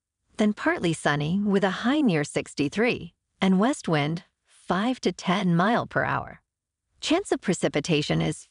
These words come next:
fifty percent, with new rain amounts of less than a tenth of an inch.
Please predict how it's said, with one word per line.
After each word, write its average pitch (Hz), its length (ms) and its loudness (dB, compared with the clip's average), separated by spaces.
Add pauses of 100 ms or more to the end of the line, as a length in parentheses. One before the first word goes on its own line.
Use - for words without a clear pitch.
fifty 240 320 0
percent, - 560 -4 (240)
with 202 220 2
new 262 340 6
rain 196 240 2
amounts 143 340 0
of 143 220 -2
less 156 340 0
than 147 200 0
a 143 80 0
tenth - 440 -2
of 147 120 0
an 143 100 2
inch. - 460 -4